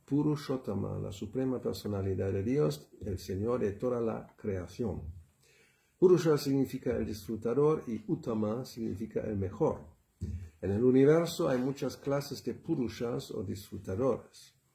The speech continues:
En general se pueden dividir en tres clases: los que están condicionados, los liberados y los que son eternos.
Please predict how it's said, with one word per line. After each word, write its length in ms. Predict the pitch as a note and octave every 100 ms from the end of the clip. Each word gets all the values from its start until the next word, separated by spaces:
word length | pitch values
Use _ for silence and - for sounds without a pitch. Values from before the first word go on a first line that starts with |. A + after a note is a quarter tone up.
| - - - -
En 160 | F2
general 520 | - A#2+ C3 D3+ D#3+
se 140 | D#3+ B2+
pueden 320 | - C#3 C3+
dividir 480 | B2 A#2 A2+ C3+ C3+
en 220 | A#2 G2+
tres 400 | C#3+ A#2+ F#2 -
clases: 640 | - F2+ F2 - - - - - _
los 180 | G#2+ G2
que 80 | G#2+
están 260 | G2+ B2+ B2+
condicionados, 1040 | B2+ A#2 G#2+ - A#2+ D3 E3 E3+ - - _ _ _ -
los 200 | F#2+ F#2+
liberados 720 | G2 G2 C3+ D#3+ D#3+ D#3 - -
y 60 |
los 200 | G#2 G2+
que 120 | -
son 320 | G2 B2+ B2+ -
eternos. 680 | A#2 G#2 A#2 F2 D2+ - -